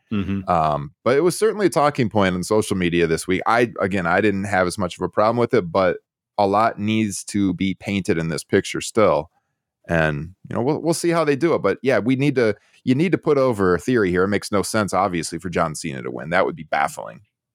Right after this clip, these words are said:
Speaker 1: I, I mean, honestly, man, I just, I bumped up against Cena bringing up the piped in crowd noise. I don't know why you would wanna put a spotlight on that, which, you know, it's one of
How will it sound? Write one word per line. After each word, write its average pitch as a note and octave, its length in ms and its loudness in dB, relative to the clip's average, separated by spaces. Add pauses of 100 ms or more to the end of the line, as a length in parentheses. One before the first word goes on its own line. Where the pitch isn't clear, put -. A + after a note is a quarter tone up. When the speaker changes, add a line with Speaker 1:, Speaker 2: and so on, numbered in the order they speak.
(140)
Speaker 1:
I, B3 140 -2
I G#3 40 -10
mean, G3+ 240 -2
honestly, F#3+ 400 0
man, F#3+ 220 0
I F3 120 0
just, A3+ 280 -2
I C3+ 140 0
bumped B2 300 0
up G2 160 0
against F#2 480 -6
Cena G2+ 360 0
bringing G2 320 0
up F#2+ 180 -6
the E2+ 300 -6 (240)
piped G2 260 -2
in F#2 140 -2
crowd F2 320 -2
noise. E2+ 260 -8
I B2 140 0
don't C#3 140 2
know A#2+ 100 0
why G#2+ 240 2
you G2+ 160 -2
would F#2 140 -4
wanna F#2 300 -4 (800)
put B2+ 140 0
a G2+ 40 -2
spotlight G2+ 640 -2
on F#2 220 -4
that, F#2 320 -4
which, F#2+ 240 -8
you A#2+ 80 -8
know, G#2+ 160 -4 (380)
it's - 400 -4 (220)
one C3 260 2
of A2 180 0